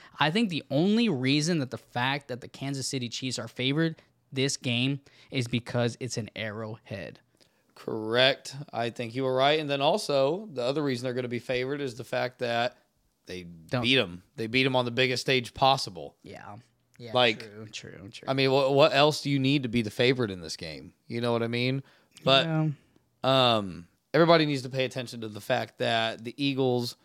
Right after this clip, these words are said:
Speaker 2: are playing great football right now.
Speaker 1: Mm-hmm.
Speaker 2: They're playing great. A J Brown is
Speaker 1: Breaking records.
Speaker 2: he's making his case
Speaker 1: He's breaking
Speaker 2: for
Speaker 1: records.
Speaker 2: the best wide receiver in the N F L right now. And with, especially with Jay Jettis gone,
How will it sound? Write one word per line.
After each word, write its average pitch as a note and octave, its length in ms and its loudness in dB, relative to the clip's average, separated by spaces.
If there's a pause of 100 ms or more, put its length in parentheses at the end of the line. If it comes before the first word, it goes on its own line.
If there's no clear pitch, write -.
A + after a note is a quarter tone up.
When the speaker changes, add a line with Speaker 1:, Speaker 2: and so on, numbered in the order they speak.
(500)
Speaker 2:
are A2 800 2 (340)
playing A2 240 -10
great F#2 200 -8
football - 360 -12
right G1+ 180 -14
now. - 260 -16
Speaker 1:
Mm-hmm. B2+ 340 0
Speaker 2:
They're - 80 -4
playing C3 260 0
great. A2+ 300 0 (420)
A B2+ 140 6
J C#3 200 6
Brown C#3 540 6
is B2 680 4 (1000)
Speaker 1:
Breaking G#2 300 -4
records. G#2 220 0
Speaker 2:
he's A3 280 4
making G3 400 4
his D#3+ 300 2
case G#2+ 420 2
Speaker 1:
He's B2 140 -4
breaking A2 300 -4
Speaker 2:
for C#3+ 560 6
Speaker 1:
records. G#2 360 -6
Speaker 2:
the D3+ 180 6
best D3 340 6
wide A#2+ 260 6
receiver A#2 460 0
in G#2 100 -2
the A2 140 -4
N A#2 80 0
F B2+ 160 0
L E3 180 4
right F2+ 220 -2
now. - 300 -14 (800)
And B2 580 4
with, A#2+ 180 2
especially D#3 480 2
with C#3+ 120 6
Jay D3 180 6
Jettis D3+ 320 6
gone, G3 400 4